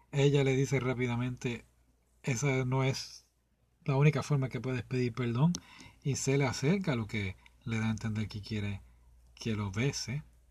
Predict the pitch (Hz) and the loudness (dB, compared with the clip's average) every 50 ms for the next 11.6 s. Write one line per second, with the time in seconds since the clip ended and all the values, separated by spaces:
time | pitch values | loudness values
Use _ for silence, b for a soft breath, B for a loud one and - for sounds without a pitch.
0 | _ - 120 110 104 - 117 113 117 110 110 110 101 - - 143 175 175 147 123 | _ -10 -8 -8 -6 -4 -2 -2 -2 -2 -2 -4 -4 -4 -2 -2 0 0 0 -2
1 | 110 101 - - 113 101 - - 127 131 - 151 123 113 110 113 117 113 110 104 | -4 -6 -8 -8 -8 -6 -6 -6 -6 -4 -2 -2 -2 -2 -2 -4 -4 -4 -6 -8
2 | 101 - 120 120 113 104 104 98 95 - - 127 139 - _ _ _ B B B | -8 -8 -8 -8 -6 -6 -6 -8 -8 -10 -10 -12 -12 -14 _ _ _ B B B
3 | B B B B B B _ - - 110 98 98 95 92 - - 110 104 101 98 | B B B B B B _ -12 -10 -8 -8 -6 -8 -8 -8 -8 -6 -6 -6 -6
4 | 95 - B B B B B B B B B B - - 123 117 110 107 107 104 | -8 -12 B B B B B B B B B B -8 -6 -4 -4 -4 -4 -6 -6
5 | 101 92 - _ - 131 131 139 135 127 - 139 131 - 143 127 120 110 - 131 | -8 -10 -12 _ -8 -6 -4 -2 -2 -2 -2 -4 -2 -2 -2 -4 -4 -4 -6 -6
6 | 123 123 120 117 113 117 117 - - _ _ _ - 135 127 - - - 139 - | -4 -4 -4 -4 -4 -6 -8 -12 -18 _ _ _ -12 -12 -12 -10 -10 -12 -12 -10
7 | - 147 - 175 151 123 - - 110 - 113 104 98 110 104 - - 120 110 104 | -8 -6 -4 -2 -2 -4 -4 -8 -10 -8 -8 -8 -8 -8 -8 -8 -6 -6 -6 -6
8 | 104 - B B B B B B B B B B B B B B B B _ _ | -8 -10 B B B B B B B B B B B B B B B B _ _
9 | _ _ _ - 135 127 120 - 117 - - 123 120 123 123 - 127 113 120 120 | _ _ _ -8 -6 -6 -4 -4 -4 -4 -4 -4 -4 -4 -4 -4 -6 -4 -4 -4
10 | 113 110 110 107 107 101 110 113 113 107 - - - 120 113 110 110 107 113 117 | -4 -4 -6 -6 -6 -6 -4 -4 -4 -4 -6 -6 -6 -6 -6 -6 -8 -8 -8 -8
11 | 110 107 107 104 107 104 101 101 101 98 95 95 | -8 -6 -8 -8 -8 -8 -8 -8 -8 -10 -10 -12